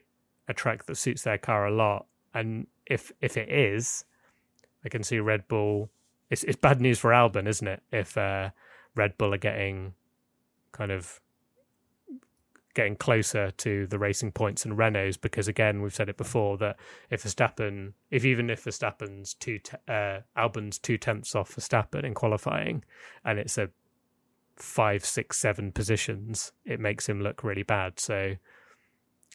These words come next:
yeah, it's gonna be an interesting battle between those, I think.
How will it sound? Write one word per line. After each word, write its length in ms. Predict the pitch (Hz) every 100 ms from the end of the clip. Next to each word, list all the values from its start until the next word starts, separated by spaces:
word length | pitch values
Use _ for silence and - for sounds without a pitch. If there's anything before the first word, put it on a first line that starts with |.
| _ _
yeah, 280 | 147 110 95
it's 120 | -
gonna 140 | 131
be 100 | 110
an 80 | 110
interesting 720 | 110 - 104 - 104 101 98 - _ _ _ _ _ _ _ _
battle 480 | 113 90 - 95 90
between 320 | 110 - 98
those, 220 | 95 95 113
I 40 |
think. 320 | - 202 -